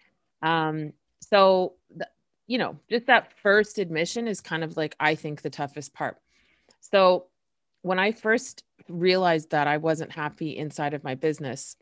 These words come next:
<clears throat> um, I was blind to it because for so long I wanted a suc-, a successful company and I had one. And,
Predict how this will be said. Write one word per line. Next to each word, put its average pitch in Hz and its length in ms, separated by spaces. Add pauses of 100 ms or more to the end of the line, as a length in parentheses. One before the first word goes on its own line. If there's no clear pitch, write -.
(220)
<clears throat> - 1700
um, 156 380 (1300)
I 196 80
was 196 120
blind 180 400
to 247 140
it 202 100
because 165 880
for 175 200
so 180 240
long 160 300
I 170 60
wanted 151 300
a 147 80
suc-, - 340
a 156 60
successful 147 800 (320)
company 170 460
and 151 120
I 139 60
had 139 300
one. 220 260 (880)
And, 160 400